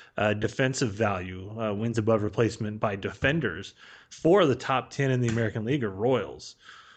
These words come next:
So that really matters a lot when you're looking at it, because you do have to calculate, okay, well, their defense has value too. And so when you look at a guy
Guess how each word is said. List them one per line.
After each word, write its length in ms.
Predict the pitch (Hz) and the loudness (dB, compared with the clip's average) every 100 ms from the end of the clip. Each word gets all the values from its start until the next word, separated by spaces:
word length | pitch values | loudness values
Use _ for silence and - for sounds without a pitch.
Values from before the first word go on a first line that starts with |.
| _ | _
So 600 | - 151 131 123 113 123 | 0 6 8 8 6 2
that 480 | 123 135 135 151 - | -4 -2 0 0 0
really 240 | 147 139 120 | 2 2 4
matters 760 | 127 139 127 113 98 - - - | 2 0 0 -2 -4 -8 -12 -10
a 80 | |
lot 400 | 107 110 165 113 | -6 -2 -2 -4
when 100 | 113 | -4
you're 100 | 120 | -2
looking 300 | 113 165 147 | 0 -2 0
at 120 | 113 110 | 0 -2
it, 120 | 113 | -2
because 420 | 113 131 117 - | 2 2 2 0
you 100 | 127 | -2
do 200 | 123 147 | 2 4
have 240 | 127 120 | 4 0
to 100 | - | -2
calculate, 600 | 123 120 135 - 104 104 | -4 -2 -4 -4 -4 -2
okay, 320 | 120 120 120 113 | -2 0 0 2
well, 260 | 113 113 | 0 0
their 220 | 113 123 | 0 -2
defense 480 | 113 156 214 180 113 | 0 -2 -2 0 2
has 200 | 127 104 | 2 0
value 380 | 110 101 104 107 | -2 -4 -6 -8
too. 400 | - 196 123 - _ _ - - - - _ - | -4 0 0 -2 _ _ -20 -20 -20 -20 _ -4
And 440 | 123 127 120 117 | 2 4 4 2
so 360 | - 147 127 120 | 2 4 6 6
when 160 | 120 | 4
you 80 | 131 | 2
look 180 | 147 147 | 2 2
at 80 | 135 | 0
a 60 | |
guy 540 | 120 120 113 110 107 | 2 2 2 0 -2